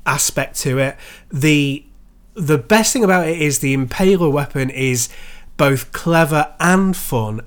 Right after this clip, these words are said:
and never feels either over or underpowered. It always feels like it's, it's doing the right level of damage. So it's satisfying to use, um, without just being, "Oh, well, I don't need anything else," or feeling like, "Oh, I'm,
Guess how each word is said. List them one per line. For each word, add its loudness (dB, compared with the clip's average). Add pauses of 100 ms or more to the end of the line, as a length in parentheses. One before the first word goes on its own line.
and 0
never -2
feels 0
either 0
over 0
or 0 (100)
underpowered. -6 (340)
It -2
always 2
feels -2
like -6
it's, -4
it's -4
doing 0
the 0
right -2
level -2
of -6
damage. -6 (240)
So 4
it's 0
satisfying 0
to -10
use, -12 (300)
um, 0
without -2
just -6
being, -4
"Oh, -2
well, -2
I -4
don't -6
need -8
anything -8
else," -6
or 4
feeling -2
like, -6
"Oh, -2
I'm, -4